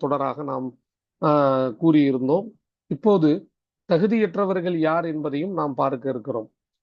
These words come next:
தலைப்பு எப்படி போடுறாங்க? மன் துக்ரஹு இமாமத்துஹும், அவர்களுடைய இமாமத்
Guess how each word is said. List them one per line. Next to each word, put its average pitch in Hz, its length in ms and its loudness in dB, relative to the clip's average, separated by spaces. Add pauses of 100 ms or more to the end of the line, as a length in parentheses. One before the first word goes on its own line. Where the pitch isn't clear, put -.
(340)
தலைப்பு 202 360 2
எப்படி 185 200 -2
போடுறாங்க? 151 540 -4
மன் 180 600 -4 (100)
துக்ரஹு 202 640 2 (140)
இமாமத்துஹும், 135 1200 -2 (1040)
அவர்களுடைய 160 1160 2
இமாமத் 151 760 -2